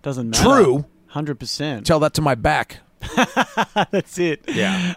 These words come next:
Speaker 1: Um, and so you were mentioning, um, earlier that you had some touring stories.
Speaker 2: I do have some touring stories. <clears throat> I just want people out there who are listening not to judge, 'cause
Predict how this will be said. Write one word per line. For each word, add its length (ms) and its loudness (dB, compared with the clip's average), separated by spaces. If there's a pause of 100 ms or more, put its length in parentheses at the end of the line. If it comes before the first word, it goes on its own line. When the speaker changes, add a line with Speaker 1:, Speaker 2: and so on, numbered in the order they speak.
Speaker 1:
Um, 460 4
and 180 0
so 80 0
you 200 4
were 60 2
mentioning, 680 -2
um, 320 -2
earlier 540 0
that 280 -2
you 140 0
had 240 -6
some 240 -4
touring 500 2
stories. 1040 -4 (200)
Speaker 2:
I 60 0
do 180 8
have 180 6
some 160 0
touring 380 6
stories. 680 4 (160)
<clears throat> 160 -16
I 720 4
just 220 -2
want 220 2
people 260 6
out 200 4
there 180 4
who 160 2
are 40 2
listening 360 -2
not 200 -2
to 80 0
judge, 840 2
'cause 440 2